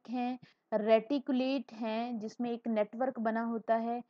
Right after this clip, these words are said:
कप शेप में भी प्रेजेंट होते हैं like this, स्पाइरल शेप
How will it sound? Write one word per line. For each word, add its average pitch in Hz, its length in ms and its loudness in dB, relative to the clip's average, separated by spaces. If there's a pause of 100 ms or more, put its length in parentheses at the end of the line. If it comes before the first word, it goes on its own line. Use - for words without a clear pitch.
(380)
कप 320 200 6
शेप 277 340 -2
में 262 180 2
भी 269 100 2
प्रेजेंट 247 500 0
होते 220 340 -2
हैं 220 240 -2
like 185 320 0
this, 233 260 2 (1400)
स्पाइरल 247 500 6
शेप 302 300 -2